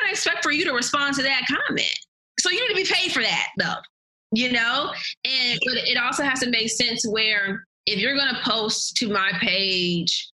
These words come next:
three times a month, I'm not paying you a thousand dollars for you to post to my, so it's like, you can't just try to get over on people either. Take the time to truly think about what's included in your packages and what benefit is it gonna have for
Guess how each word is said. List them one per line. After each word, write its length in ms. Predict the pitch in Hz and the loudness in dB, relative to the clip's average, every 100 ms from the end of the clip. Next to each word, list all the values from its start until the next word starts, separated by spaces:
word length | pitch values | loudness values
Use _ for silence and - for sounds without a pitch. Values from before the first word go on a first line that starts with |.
| - | -4
three 220 | 233 269 | 0 0
times 340 | 262 233 220 196 | 2 0 0 0
a 40 | |
month, 400 | 196 262 196 175 - | 0 2 2 -2 -2
I'm 140 | 226 277 | 0 2
not 160 | 233 | 0
paying 440 | 247 262 269 254 208 | 0 0 0 0 0
you 360 | 202 185 185 - - | 0 -2 -4 -6 -2
a 80 | 185 | 0
thousand 320 | 226 214 196 | 0 0 0
dollars 600 | 226 220 170 160 175 - _ _ _ | 0 0 0 0 -2 -6 _ _ _
for 140 | - 208 | 0 0
you 140 | 208 | 0
to 100 | 180 | 0
post 220 | 214 214 | 0 0
to 60 | 214 | 0
my, 300 | 196 175 170 | 2 2 0
so 260 | 240 226 220 | 0 0 0
it's 140 | 220 | 0
like, 180 | 214 190 226 | 0 0 -2
you 240 | 226 262 | 0 0
can't 140 | 240 | 0
just 300 | 226 214 175 170 | 0 -2 -4 0
try 160 | 240 190 | 2 2
to 80 | 175 | 2
get 100 | 202 | 2
over 260 | 208 180 | 2 0
on 180 | 160 170 | 0 0
people 360 | 175 156 123 160 | -2 -2 -2 0
either. 260 | 165 120 95 92 - - | 0 0 0 -2 -4 -2
Take 340 | 262 262 277 | 0 0 0
the 80 | 240 | 0
time 560 | 240 - 220 208 190 180 | 0 0 0 2 0 0
to 120 | 185 | 0
truly 600 | 175 214 214 233 226 180 | -2 -2 -2 -2 -2 -2
think 220 | 190 202 | -2 0
about 560 | 190 175 170 151 - 160 | 0 2 0 0 -2 -2
what's 280 | 165 180 185 | 0 0 0
included 440 | 175 175 180 185 | -2 0 0 0
in 100 | 170 | 0
your 200 | 165 156 - | 0 -2 0
packages 800 | 143 165 226 269 277 294 - - _ - | -2 -2 -2 0 -2 -2 -6 -8 _ -4
and 600 | 208 202 190 185 180 175 175 | -2 0 0 0 -2 -4 -2
what 180 | 247 233 175 | -2 0 0
benefit 360 | 233 220 202 | 0 0 -2
is 200 | - 185 | 0 0
it 80 | 185 | 0
gonna 200 | 180 165 | 0 0
have 340 | 175 151 156 | 2 0 0
for 100 | 175 | -2